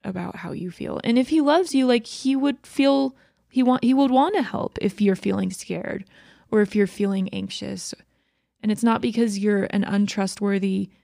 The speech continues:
partner. It's because you are trying to heal.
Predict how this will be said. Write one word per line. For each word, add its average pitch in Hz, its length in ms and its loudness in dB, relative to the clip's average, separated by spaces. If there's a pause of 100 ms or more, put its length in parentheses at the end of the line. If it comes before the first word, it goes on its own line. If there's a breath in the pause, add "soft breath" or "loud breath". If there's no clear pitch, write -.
(120 soft breath)
partner. 208 460 0
It's 202 240 -4
because 208 500 0 (420)
you 220 540 0 (320)
are 233 140 0
trying 233 340 2
to 240 80 2
heal. 233 420 -2